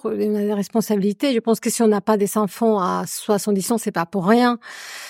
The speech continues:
Euh, moi, je vois, j'ai un petit bout de chou qui a aujourd'hui cinq ans et demi, j'ai quarante-huit ans,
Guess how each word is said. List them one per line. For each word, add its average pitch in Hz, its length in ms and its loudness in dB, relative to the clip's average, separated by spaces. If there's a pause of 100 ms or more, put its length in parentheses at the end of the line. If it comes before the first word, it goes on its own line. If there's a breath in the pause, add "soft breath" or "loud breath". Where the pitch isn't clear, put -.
(160 loud breath)
Euh, 185 200 -4
moi, 196 220 4
je 170 100 0
vois, 233 420 4
j'ai 196 120 0
un 190 140 0
petit - 160 -8
bout 180 160 -2
de - 40 -6
chou - 140 -4
qui 220 100 -4
a 202 40 2
aujourd'hui 190 320 0
cinq 190 280 -6
ans 180 60 -6
et 180 100 -2
demi, 240 320 4
j'ai 190 120 -2
quarante-huit 190 500 -4
ans, 269 220 2